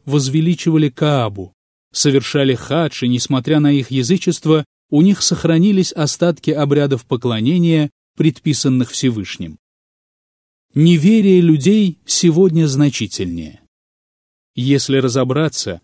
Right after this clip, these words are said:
то нам вообще не стоило бы уделять много места в книге доказательствам существования Аллаха, поскольку наша фитра и так говорит нам о том, что Он есть, и в прошлые века было мало людей, которые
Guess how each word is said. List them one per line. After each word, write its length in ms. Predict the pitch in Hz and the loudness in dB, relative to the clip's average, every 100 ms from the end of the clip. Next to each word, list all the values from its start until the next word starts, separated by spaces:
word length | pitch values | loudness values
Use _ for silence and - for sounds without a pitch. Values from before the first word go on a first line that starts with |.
| _ | _
то 140 | - 160 | 0 2
нам 220 | 175 180 | 4 2
вообще 420 | 156 156 131 - | 2 2 0 0
не 140 | 208 185 | 0 0
стоило 460 | - 180 170 156 | 2 2 4 4
бы 100 | 143 | 2
уделять 420 | 139 131 139 151 - | 0 2 2 0 0
много 360 | 139 139 135 | 0 2 2
места 360 | 131 135 - 120 | 2 0 -2 -6
в 80 | - | -4
книге 480 | 139 175 156 156 - _ | -2 0 2 0 0 _
доказательствам 880 | 147 156 - 147 151 160 151 127 143 | -2 0 0 0 0 0 -2 -2 -4
существования 880 | 131 139 - 127 135 131 123 113 110 | -2 -4 -4 -4 -2 0 0 -2 -2
Аллаха, 560 | 107 110 110 95 - 78 _ _ _ _ _ | -2 -4 -4 -6 -10 -16 _ _ _ _ _
поскольку 500 | 135 - 147 131 139 | -4 0 0 2 2
наша 300 | 135 131 131 | 2 0 -4
фитра 460 | - 160 151 151 | -2 -4 0 0
и 180 | 151 - | 0 -4
так 280 | 131 170 170 | -2 -2 0
говорит 440 | 139 139 139 151 | 0 0 0 0
нам 160 | - 131 | -2 0
о 100 | 127 | 0
том, 260 | 180 185 165 _ | 0 0 -2 _
что 240 | - - 160 | -18 -2 -2
Он 240 | 160 180 | 0 0
есть, 540 | 165 156 117 - - - _ _ _ _ | 0 0 -2 -6 -18 -20 _ _ _ _
и 80 | 135 | -2
в 100 | - | -2
прошлые 480 | 151 151 - 135 123 | 0 0 2 0 2
века 440 | 123 117 170 156 | 0 0 0 0
было 320 | 120 160 165 | 2 2 4
мало 300 | 165 190 202 | 4 2 0
людей, 400 | 196 185 147 127 | 0 0 0 -2
которые 600 | 107 107 127 127 120 117 | -2 -4 0 2 0 -2